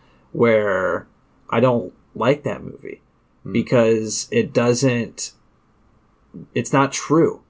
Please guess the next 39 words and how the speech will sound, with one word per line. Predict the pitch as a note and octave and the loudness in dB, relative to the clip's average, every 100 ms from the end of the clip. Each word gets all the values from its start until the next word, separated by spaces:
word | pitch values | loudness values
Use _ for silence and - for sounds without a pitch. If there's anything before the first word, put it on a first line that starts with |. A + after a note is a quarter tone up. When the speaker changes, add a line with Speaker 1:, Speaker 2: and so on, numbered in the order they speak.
| _ | _
Speaker 1:
You | - A2 | -8 -6
know, | A#2 | -4
it's | A2 | -4
not, | B2+ B2+ B2+ | -2 0 0
it's | A#2+ | 0
not | C3 B2+ A#2 | -2 -2 0
being | B2+ B2 | -2 -2
as | A#2+ A#2 - | -4 -4 -4
entirely | B2 A#2+ - B2 B2 A#2 A2 | -6 -6 0 4 6 4 0
truthful | - B2 A2+ - G#2+ | 0 0 2 2 0
to | - A2+ | 2 0
his | G#2+ G#2+ - | 2 0 0
story | - G#2+ G#2+ G2+ | 0 2 2 -2
as | G2 | -6
it | - | -2
possibly | A2+ G2 - F#2+ | 0 -2 -2 -2
could | - C#3 | 2 0
be. | C3+ F#2 | 0 -8
It's | - | -4
not | A#2+ G#2+ | -4 -4
showing | - B2+ A#2+ A2 G#2 | 0 0 0 -4 -6
all | G#2+ A#2 A#2 | -2 0 2
the | A2 | 0
facets | - A2 G#2 G2+ | -2 -4 -4 -6
of | G#2+ | -4
this | G2+ G2 | -4 -6
man. | A#2+ C3+ A#2+ | -4 -2 -2
It's | G#2 | -4
showing | - A#2+ G#2+ G#2 - | -4 -2 -2 -6 -8
only | A2+ A2+ G#2+ | -8 -8 -10
the | G#2 | -6
facets | A2+ G#2 - F#2+ | -4 -4 -6 -6
it | G#2 | -6
wants | G2+ G2+ - | -6 -10 -10
you | F#2+ | -10
to | - | -8
see. | - D3 - - _ | -4 -2 -4 -8 _
Speaker 2:
Right. | G2 F#2 D#2+ _ _ | -4 -4 -6 _ _
Speaker 1:
And, | A#2+ A2+ G#2 G2+ F#2 | 0 2 0 -4 -8